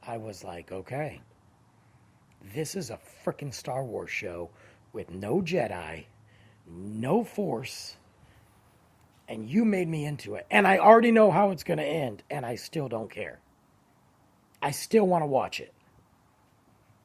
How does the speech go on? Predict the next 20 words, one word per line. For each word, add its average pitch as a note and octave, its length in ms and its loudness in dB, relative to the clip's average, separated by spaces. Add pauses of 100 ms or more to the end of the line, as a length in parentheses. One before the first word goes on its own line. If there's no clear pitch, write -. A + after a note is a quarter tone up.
(260)
Like, D#3+ 160 -2
I F3+ 100 2
know A3 300 6
how G#3 160 4
these G3+ 220 0
guys F#3 280 2
are F#3+ 60 -4
gonna F3 180 -6
end D#3 260 -4
up. - 280 -6 (640)
They're D3+ 120 -4
dead. B2+ 420 -6 (460)
I C3 120 -10
know F3 260 0
he's F#3+ 240 -2
dead. G3 400 -2 (920)
But C#3+ 300 -8
I D#3+ 180 -2
am F#3 200 -2
so G#3+ 480 -4